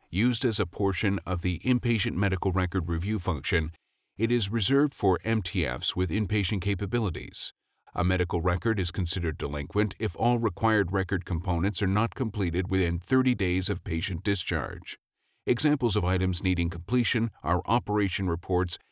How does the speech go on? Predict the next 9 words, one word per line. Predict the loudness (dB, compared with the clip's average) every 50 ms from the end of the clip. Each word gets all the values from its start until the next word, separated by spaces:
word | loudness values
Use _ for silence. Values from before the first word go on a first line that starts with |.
| _ _
and | -2 0 0 2 0
discharge | 0 0 0 0 0 0 0 0 2 2 4
summaries. | 4 4 2 0 -2 -4 -8 -8 -4 -4 -4 -4 -4 _ _ _ _ _ _ _ _ _ _ _ _ _ _ _ _
Two, | 2 4 4 2 2 -2 -8 -16 _ _ _ _ _ _ _ _ _
an | 2 2
infection | 2 4 2 2 2 2 2 0 2
is | 2 2
considered | 2 2 0 2 2 2 2 2 2 2 2
nosocomial | 2 4 4 6 6 4 4 2 0 0 0 0 2 2 0 -2 -4 -8 -12